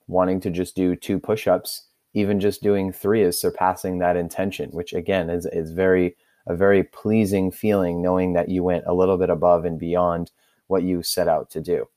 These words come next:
And by starting small, we actually also start to create a feedback loop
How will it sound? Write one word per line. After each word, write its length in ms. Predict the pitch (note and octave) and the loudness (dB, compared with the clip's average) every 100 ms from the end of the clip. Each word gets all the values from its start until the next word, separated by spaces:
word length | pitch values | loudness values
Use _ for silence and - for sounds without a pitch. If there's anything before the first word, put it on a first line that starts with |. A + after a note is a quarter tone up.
| _ _ - - _ _ _ | _ _ -20 -20 _ _ _
And 240 | G2 G2 | -2 0
by 120 | F#2+ G2 | 2 0
starting 380 | - G2 F#2 | 2 2 2
small, 440 | F2 - C3+ C#3 G2 | -2 -2 2 4 4
we 100 | F#2+ | 4
actually 300 | G2 - F#2+ | 2 2 0
also 260 | F#2 - | 0 -2
start 260 | F2+ F#2+ F2+ | -2 0 -2
to 80 | - | -4
create 320 | - G2+ F#2 | -4 0 0
a 40 | E2+ | 0
feedback 600 | - C3 A2 F#2+ E2+ - | 0 0 2 2 2 0
loop 380 | F#2 F2 E2+ - | -4 -2 -2 -6